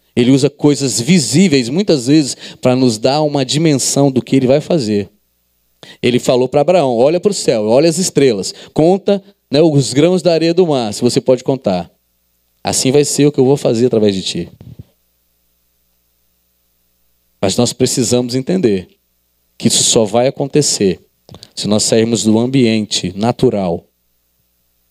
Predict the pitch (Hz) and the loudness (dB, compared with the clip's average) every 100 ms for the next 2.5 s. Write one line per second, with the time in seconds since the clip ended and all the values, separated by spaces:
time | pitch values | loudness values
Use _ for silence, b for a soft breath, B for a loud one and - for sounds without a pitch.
0 | _ _ _ _ _ _ - _ - 104 | _ _ _ _ _ _ -20 _ -6 -2
1 | 104 104 107 110 110 110 104 101 - 104 | -2 0 0 2 0 0 -4 -4 -4 -2
2 | 104 - 90 85 - | -2 0 0 0 -6